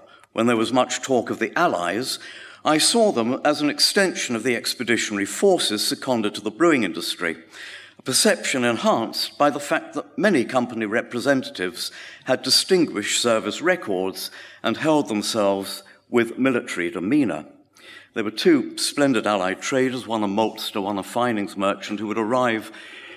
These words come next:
in an ex-War Department jeep, with one of them standing bolt upright, sounding a hunting horn as they entered the yard. Um, it was an age of honor and integrity, and in honesty, a lifestyle that few companies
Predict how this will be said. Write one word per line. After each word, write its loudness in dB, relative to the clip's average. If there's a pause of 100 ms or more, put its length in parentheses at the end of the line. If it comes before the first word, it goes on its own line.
(140)
in 0
an 2
ex-War 2
Department 0
jeep, -2
with -2
one 0
of -2
them -2
standing -2
bolt 0
upright, 0
sounding 0
a 0
hunting -2
horn 0
as -6
they 0
entered -4
the -4
yard. 2 (560)
Um, 6
it 0
was 0
an 2
age 4
of -6 (120)
honor 4
and 2
integrity, -2
and 0
in 2
honesty, 4
a 2
lifestyle 0
that -10
few -2
companies -4